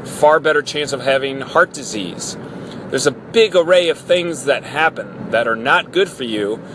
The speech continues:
if you do not keep your sugar in check, and that's what diabetes is all about. So you've gotta get that taken under control. So this is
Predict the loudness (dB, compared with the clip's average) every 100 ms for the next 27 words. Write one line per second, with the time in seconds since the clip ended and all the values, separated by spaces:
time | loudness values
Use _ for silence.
0 | -14 -12 -6 -4 -2 0 2 2 0 -10
1 | -4 -2 -2 -8 -2 0 0 -2 -2 -2
2 | -2 -4 -4 2 2 2 -6 -4 -2 -2
3 | -4 0 0 -2 -14 -14 -12 0 2 2
4 | 0 -4 -6 -6 -8 2 4 6 4 2
5 | 2 2 -4 -16 -14 -10 -10 -4 0 0
6 | 0 2 4 4 2 0 0 4 4 2
7 | -6 0 0 0 -8 -8 -2 0 0 -4
8 | -8 -4 2 4 4 -2 -14 -14 -14 -12
9 | -12 -12 -12 -12 -12 -12 -12 -12 -12 -8
10 | 2 4 4 2 0 0 0 -4 -8